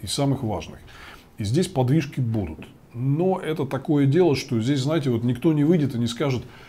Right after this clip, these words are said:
"Всё, мы берём всех русских и всем даём визы". Нет, будут, конечно, определённые сложности, но барьеры будут сниматься. Вот над этим мы, а, работаем.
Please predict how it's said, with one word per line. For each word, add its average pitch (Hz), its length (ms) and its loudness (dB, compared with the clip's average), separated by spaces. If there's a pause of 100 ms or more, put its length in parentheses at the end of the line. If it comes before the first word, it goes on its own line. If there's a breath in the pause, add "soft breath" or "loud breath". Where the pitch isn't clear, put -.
(160 loud breath)
"Всё, 190 380 8
мы 143 160 4
берём 139 340 6
всех 123 260 0
русских 139 420 2
и 113 40 -4
всем 120 280 0
даём 123 300 0
визы". 170 280 2
Нет, 151 460 0
будут, 143 320 2
конечно, 147 400 -2
определённые 127 520 -2
сложности, 170 560 2
но 123 280 -6
барьеры 156 400 4
будут 143 280 4
сниматься. 117 540 0
Вот 107 180 -10
над 113 160 -4
этим 135 240 -4
мы, 117 240 -4 (840 loud breath)
а, 110 460 2 (1160)
работаем. 120 920 6